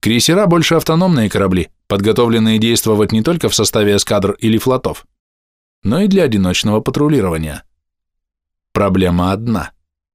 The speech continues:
Смогу ли я его угнать? Экипаж нужен. В принципе, я и один справлюсь,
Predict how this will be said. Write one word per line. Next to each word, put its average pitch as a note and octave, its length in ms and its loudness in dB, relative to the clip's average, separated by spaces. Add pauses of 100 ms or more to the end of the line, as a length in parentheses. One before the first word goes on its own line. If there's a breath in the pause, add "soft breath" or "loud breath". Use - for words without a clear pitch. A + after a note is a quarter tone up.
(320)
Смогу F3 400 0
ли B2 120 2
я F#2 180 2
его G2 260 2
угнать? C3 420 -4 (960)
Экипаж D3 560 -4
нужен. F2+ 400 -2 (1160)
В - 140 -20
принципе, E3 560 0
я C#3 180 2
и C#3 60 2
один D3 340 2
справлюсь, F2 560 -4